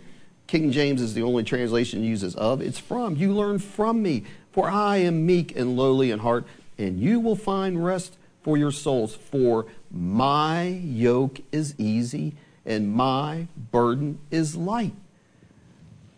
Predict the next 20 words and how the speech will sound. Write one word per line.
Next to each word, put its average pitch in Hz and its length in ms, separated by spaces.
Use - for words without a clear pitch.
There's 240 160
at 202 120
least 202 320
six 240 240
personal 202 480
pronouns 196 540
he's 135 220
using 127 280
there. 95 180
Christianity 180 1080
and 120 220
walking 170 460
in 127 120
obedience 147 540
to 147 140
the 139 80
Lord 127 500
is 139 300
a 151 140
person, 214 680